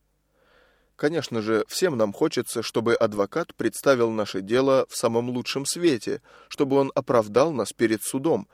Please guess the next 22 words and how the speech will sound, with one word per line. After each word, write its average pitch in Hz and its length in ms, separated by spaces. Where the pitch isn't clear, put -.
чтобы 120 320
он 117 160
выступал 113 500
в 110 80
нашу 110 280
защиту. 131 680
Иисус 113 600
не 113 180
только 160 340
мой 139 220
первосвященник, 135 1080
но 113 120
и 117 180
мой 107 240
ходатай. 120 680
Он 127 300
спасает 131 760
меня, 110 420
потому 113 360
что - 200
всегда 104 480
жив. 113 400